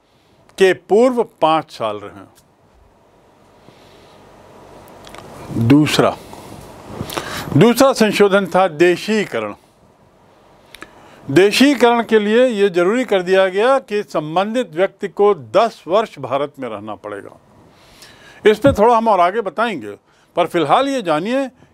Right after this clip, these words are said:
कि यदि कोई विदेशी देशी बनना चाहता है, यदि कोई विदेशी भारत का नागरिक बनना चाहता है, तो उसे पहले न्यूनतम दस वर्ष रहना होगा,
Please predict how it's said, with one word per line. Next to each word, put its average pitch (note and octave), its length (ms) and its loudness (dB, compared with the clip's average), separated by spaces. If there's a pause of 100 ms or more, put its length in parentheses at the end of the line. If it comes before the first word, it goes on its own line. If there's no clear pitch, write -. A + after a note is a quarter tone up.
कि A3 340 -2
यदि A3+ 220 0
कोई A#3 480 0
विदेशी D#3 760 -2 (880)
देशी F3 460 2
बनना E3+ 320 0
चाहता G#2 520 -10
है, F#2 80 -20 (920)
यदि A#3 180 2
कोई A3 240 2
विदेशी F3+ 580 -2
भारत E3 380 -2
का F3+ 120 -4
नागरिक E3 460 -4
बनना C3+ 240 -4
चाहता G2 500 -10
है, - 100 -18 (500)
तो E3+ 140 4
उसे E3 380 -2 (320)
पहले D#3+ 360 0
न्यूनतम D#3+ 600 -4
दस C#3+ 360 -2
वर्ष C3+ 260 -4
रहना A2 300 -8
होगा, G2 400 -12